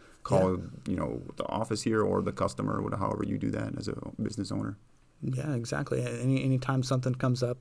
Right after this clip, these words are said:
Speaker 2: I'm just letting them, keeping them in the loop. Like, "Hey, I had a flat tire. I'm letting you know now. I'm getting it taken care of, and I'll give you an updated E T A as soon as I know one."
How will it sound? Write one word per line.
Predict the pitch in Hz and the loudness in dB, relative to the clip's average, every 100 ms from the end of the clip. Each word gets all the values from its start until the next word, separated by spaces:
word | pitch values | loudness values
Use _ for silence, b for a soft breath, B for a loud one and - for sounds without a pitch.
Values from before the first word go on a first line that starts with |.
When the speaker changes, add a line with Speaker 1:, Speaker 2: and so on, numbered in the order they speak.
| - | -4
Speaker 2:
I'm | 123 123 | -2 -2
just | 117 117 127 | -2 -6 -2
letting | 120 131 131 | 2 4 6
them, | 131 | 4
keeping | 127 131 135 | 4 0 0
them | 131 | 2
in | 135 | 2
the | 127 | 0
loop. | 120 123 - B B 127 | -2 -6 -14 B B -14
Like, | - | -8
"Hey, | - 139 | -2 -2
I | 127 | -2
had | 117 123 | -4 -4
a | |
flat | 127 127 | -2 -4
tire. | 127 127 127 147 | -4 -2 -2 -2
I'm | 127 123 | -4 -4
letting | 127 127 | -4 -2
you | 120 | -2
know | 123 | -2
now. | 117 127 131 | -2 0 0
I'm | 120 | 0
getting | 127 120 | 0 0
it | |
taken | 120 123 123 | 0 -2 -2
care | 123 127 123 | -2 0 2
of, | 131 143 - B B B - | 0 -4 -10 B B B -8
and | 120 113 | -6 -6
I'll | 117 | -8
give | 123 117 120 | -6 -2 0
you | 120 | 0
an | 127 | -4
updated | 127 120 120 | -2 -2 0
E | 123 | -2
T | 123 - | -4 -2
A | 117 139 | -2 -2
as | 123 | -2
soon | - - 127 | -2 0 2
as | 123 123 | 2 0
I | 123 | -2
know | 123 117 110 | -2 -4 -6
one." | 110 110 | -10 -12